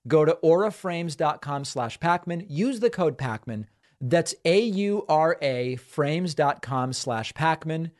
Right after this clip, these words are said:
Use code Pakman for thirty dollars off the Carver mat and free shipping. The info is in the podcast notes. One of our sponsors is Ounce of Hope,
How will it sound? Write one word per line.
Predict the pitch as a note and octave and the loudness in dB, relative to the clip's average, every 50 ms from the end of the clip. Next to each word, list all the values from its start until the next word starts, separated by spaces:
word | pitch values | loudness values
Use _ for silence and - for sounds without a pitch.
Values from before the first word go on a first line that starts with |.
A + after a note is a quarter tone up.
| _ _ _ _ - | _ _ _ _ -4
Use | C3+ C#3 E3 A3 C4+ B3+ G#3+ | 0 2 2 2 2 0 0
code | - - F#3+ D#3 C3 - | 0 2 2 2 2 2
Pakman | D3+ D3 B2 A2+ - - B2 A2 G#2+ A2 | -2 -2 -2 -4 -6 -8 -8 -8 -8 -8
for | - _ - B2 A2+ | -10 _ -6 -6 -6
thirty | - - _ - E3 F#3+ G3+ A#3 G3 | -6 -4 _ 2 2 2 2 2 2
dollars | F3 F3 E3 D#3+ D#3+ D#3 D3 - | 2 2 2 2 2 0 0 0
off | D3+ C#3 C3+ C#3 C3 - | 0 0 0 0 -2 -6
the | - A#2+ | -10 -10
Carver | - - - E3+ F3 F#3 D#3+ F#3 F#3 F3+ | -10 -6 -2 0 0 0 0 -2 -4 -2
mat | F#3 F#3 F#3 F#3+ F#3+ - _ _ | -2 -2 -4 -4 -6 -8 _ _
and | - C#3 D3 F3 G3 F#3+ | -8 -4 -2 -2 -4 -4
free | - - F#3 F#3+ | -2 -2 0 0
shipping. | E3+ - - G#3+ G#3 - A#2 G#2 G#2 A2 - _ _ _ _ | 0 0 -2 -2 -2 -2 -4 -6 -6 -8 -12 _ _ _ _
The | B2 A#2 C3 C3+ | -2 0 2 2
info | D3+ F#3 G3 C#3+ - - B2 A2 G#2+ A2 - | 2 2 0 -2 -2 -4 -4 -2 -2 -4 -2
is | - C3 A#2+ C3 | -2 -2 -2 0
in | C3+ C3 | -2 -2
the | C3 B2+ | -2 -2
podcast | - C3+ A#2+ A2 G#2+ - - G#2 F2+ E2+ - - | -2 -2 -2 -2 -2 -4 -6 -6 -6 -6 -8 -10
notes. | F#2 E2 D#2+ D#2+ - - - - - _ _ _ _ _ _ _ _ _ _ _ _ _ _ _ _ _ | -12 -12 -14 -14 -16 -16 -16 -16 -20 _ _ _ _ _ _ _ _ _ _ _ _ _ _ _ _ _
One | - F3 G#3 C4 | 0 2 4 6
of | D4 D4 | 6 6
our | C#4+ - | 4 4
sponsors | - - A#3 A3+ A3+ G#3+ - B3 A#3 G3+ | 2 2 2 2 2 0 -2 -2 -2 -2
is | F3 D3+ - - | -2 -4 -4 -4
Ounce | D#3 D#3+ F3+ E3+ - | -4 -4 -4 -4 -4
of | - E3+ | -4 -2
Hope, | D3+ D#3+ C3 C3+ C3+ - | 2 2 2 2 0 -2